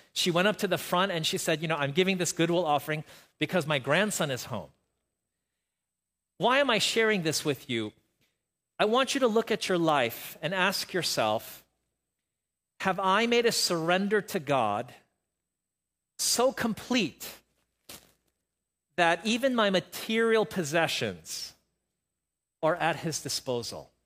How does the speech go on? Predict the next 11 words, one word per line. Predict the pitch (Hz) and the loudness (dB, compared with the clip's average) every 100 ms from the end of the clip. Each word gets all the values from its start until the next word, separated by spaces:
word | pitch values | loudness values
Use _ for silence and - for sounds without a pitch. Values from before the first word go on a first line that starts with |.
| _ _ _ _ _ _ _ _ _ _ _ _ | _ _ _ _ _ _ _ _ _ _ _ _
Because | 214 190 156 | 0 0 0
that | 196 254 | -2 0
was | 254 165 | 0 0
Jacob's | - 226 233 180 | 0 0 2 -2
experience. | 190 - - 233 277 175 135 | -2 -2 -2 -2 0 -2 -2
He | 196 | -4
said, | - 208 | -2 -2
"Look, | 262 - | -2 -2
Lord, | 180 196 185 - _ _ _ _ - | 0 0 -2 -18 _ _ _ _ 0
I, | 226 247 - | 2 2 0
I, | 202 | -2